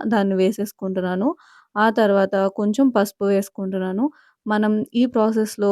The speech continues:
ఫస్టే అన్నీ వేసేసుకుంటాం అన్నమాట. తర్వాత సాల్ట్ టూ స్పూన్స్ యాడ్ చేసుకుంటున్నాను. నేను తీసుకున్నది వన్ అండ్ హాఫ్ కేజీ ఫిష్ అన్నమాట. So, దానికి తగ్గట్టు సాల్ట్, కారం, పసుపు వేసుకుంటున్నాను.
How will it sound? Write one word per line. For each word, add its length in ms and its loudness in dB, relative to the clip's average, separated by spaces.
ఫస్టే 400 -4
అన్నీ 300 2
వేసేసుకుంటాం 640 -2
అన్నమాట. 320 -6
తర్వాత 360 -2
సాల్ట్ 520 0
టూ 120 2
స్పూన్స్ 380 -2
యాడ్ 200 0
చేసుకుంటున్నాను. 720 -4
నేను 260 4
తీసుకున్నది 640 -2
వన్ 200 0
అండ్ 160 0
హాఫ్ 200 -2
కేజీ 260 -8
ఫిష్ 280 -10
అన్నమాట. 380 -4
So, 140 0
దానికి 340 0
తగ్గట్టు 540 0
సాల్ట్, 420 2
కారం, 340 0
పసుపు 380 -6
వేసుకుంటున్నాను. 760 -4